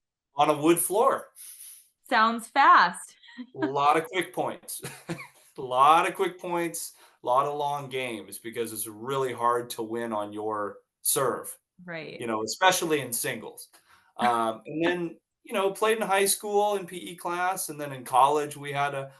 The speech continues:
Speaker 1: our women's tennis coach had, uh, taught the P E class, and so when, or the pickleball class, so when it would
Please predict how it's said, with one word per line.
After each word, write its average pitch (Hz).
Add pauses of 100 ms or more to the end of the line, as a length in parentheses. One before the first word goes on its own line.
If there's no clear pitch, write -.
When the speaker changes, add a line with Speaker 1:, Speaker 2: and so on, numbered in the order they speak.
(160)
Speaker 1:
our 131
women's 139
tennis 127
coach 123
had, 113
uh, 101 (720)
taught 135
the 131
P 135 (180)
E -
class, 123
and 113
so 117
when, 113
or 127
the 113
pickleball 113
class, 110
so 120
when 117
it 123
would 113